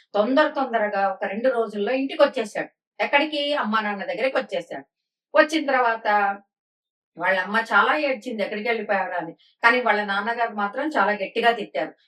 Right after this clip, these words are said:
"ఇంక మీదట నువ్వు పని చేస్తేనే ఇంట్లో ఉంటావు, లేకపోతే ఇంట్లో ఉండవు, నీకు తిండి పెట్టను" అని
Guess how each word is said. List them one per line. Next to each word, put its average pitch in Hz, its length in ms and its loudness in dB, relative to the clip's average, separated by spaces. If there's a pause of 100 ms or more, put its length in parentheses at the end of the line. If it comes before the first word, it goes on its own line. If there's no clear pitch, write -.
(120)
"ఇంక 208 160 -4
మీదట 269 340 0
నువ్వు 285 180 -2
పని 233 260 -2
చేస్తేనే 262 380 0
ఇంట్లో 254 340 -4
ఉంటావు, 202 300 -10
లేకపోతే 190 340 -8
ఇంట్లో 247 340 -6
ఉండవు, 285 220 -4
నీకు 269 220 -6
తిండి 277 220 0
పెట్టను" 220 340 -4
అని 220 80 -8